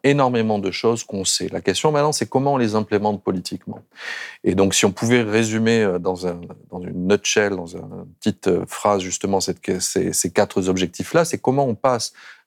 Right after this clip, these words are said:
de la connaissance à l'action, en fait, à l'action politique. Et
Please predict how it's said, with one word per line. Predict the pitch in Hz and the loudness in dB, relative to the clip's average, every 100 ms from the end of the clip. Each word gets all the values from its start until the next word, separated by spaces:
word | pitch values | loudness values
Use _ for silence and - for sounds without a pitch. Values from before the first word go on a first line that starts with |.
| - | -4
de | 95 117 | 0 4
la | 123 | 4
connaissance | 107 101 98 95 131 - | 2 -2 -4 -4 -6 0
à | 101 | 0
l'action, | 98 - 113 92 _ | 0 -2 -2 -2 _
en | - | -16
fait, | - 98 - | -6 -6 -4
à | 98 | -2
l'action | - - 107 | -2 0 0
politique. | - 95 - - - - - - - - - - | 0 -4 -4 -6 -12 -16 -16 -12 -10 -12 -12 0
Et | 101 101 | 4 4